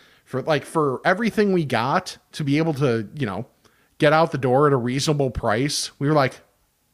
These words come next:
"Okay, this is, like, a really good option." So it's a Zaza Trattoria, five South First Street in Saint Charles.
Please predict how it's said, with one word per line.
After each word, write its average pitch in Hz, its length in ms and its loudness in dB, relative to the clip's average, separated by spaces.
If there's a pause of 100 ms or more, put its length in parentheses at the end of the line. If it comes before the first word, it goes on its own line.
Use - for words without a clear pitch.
"Okay, 311 580 2
this 202 200 0
is, 226 160 -4
like, 165 340 0
a 143 80 2
really 147 560 0
good 131 220 2
option." 98 560 -2 (480)
So 139 460 4
it's 131 200 -4
a 113 320 2 (320)
Zaza 190 460 4
Trattoria, 170 560 4
five 156 320 2
South 160 320 2
First 147 220 -2
Street 156 200 -2
in 135 80 -6
Saint 120 240 -4
Charles. 101 540 -4